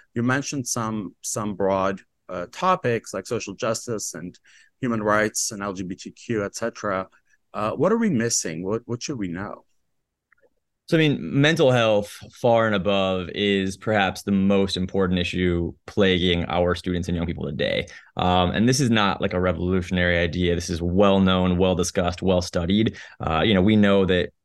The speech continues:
Speaker 2: today, suicide is still the second leading cause of death for young Americans between the ages of twelve and twenty, um, which is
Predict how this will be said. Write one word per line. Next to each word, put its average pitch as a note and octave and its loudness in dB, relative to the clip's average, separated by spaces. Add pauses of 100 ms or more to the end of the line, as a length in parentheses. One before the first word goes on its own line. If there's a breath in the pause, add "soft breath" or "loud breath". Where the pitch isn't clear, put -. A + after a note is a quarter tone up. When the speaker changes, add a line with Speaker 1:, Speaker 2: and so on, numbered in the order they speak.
(140)
Speaker 2:
today, G2 4
suicide G2+ 2
is F#2 0
still G#2 0
the G2 -2
second F#2+ 0
leading F#2 0
cause F2+ 0
of D#2 -4
death F2 -2 (340 loud breath)
for F2 4
young F#2 6
Americans F2 0
between F#2 0
the F2 2
ages E2+ 0
of E2+ 0
twelve F2+ 2
and E2+ -2
twenty, F2 -4 (300 loud breath)
um, D#2 0
which F#2+ 2
is F#2 2